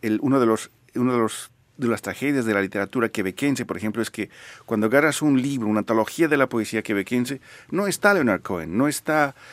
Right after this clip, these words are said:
no están los autores ingleses. Entonces, de alguna forma, eh, Canadá tiene esa ventaja de que hay, de alguna, quizás tenga que ver con esta idea de que el canadiense es más bien discreto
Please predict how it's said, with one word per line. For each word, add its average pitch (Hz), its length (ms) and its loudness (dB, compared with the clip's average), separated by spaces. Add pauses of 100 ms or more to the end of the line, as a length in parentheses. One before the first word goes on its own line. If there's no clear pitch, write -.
(460)
no 139 140 6
están 165 260 2
los 147 140 -2
autores 120 360 -2
ingleses. 113 680 -2 (680)
Entonces, 131 260 2
de 135 60 2
alguna 160 240 4
forma, 170 540 0 (100)
eh, 107 280 -2
Canadá 127 480 2 (360)
tiene 147 260 2
esa 127 160 -2
ventaja 123 440 -2
de 101 180 -2
que - 260 -8
hay, 123 340 0 (760)
de 120 140 0
alguna, 151 220 2 (320)
quizás 156 440 -2
tenga 160 240 2
que 139 100 0
ver 139 160 6
con 123 160 2
esta 123 240 0
idea 120 200 2
de 113 140 0
que 110 80 -6
el 101 60 -6
canadiense 113 440 -2
es 110 100 -8
más 107 220 -2
bien 110 240 0
discreto 123 720 -2